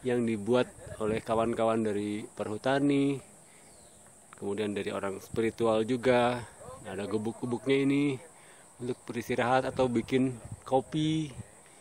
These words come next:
Bikin-bikin sendiri, kopinya, gulanya bawa sendiri. Iya. Kemudian itu di atas kawan-kawan dalang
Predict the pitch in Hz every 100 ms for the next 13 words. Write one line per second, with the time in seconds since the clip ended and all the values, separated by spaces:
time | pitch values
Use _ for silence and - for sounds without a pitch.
0 | - - - - 110 127 131 139 127 127
1 | 135 139 143 135 123 127 123 135 120 120
2 | 120 127 120 120 127 123 127 139 143 135
3 | - - - - - - - - 113 120
4 | 120 123 131 - - - - - - -
5 | - - - - 123 123 113 127 127 117
6 | 131 123 107 110 - 131 - - 113 117
7 | 120 120 117 110 113 113 113 123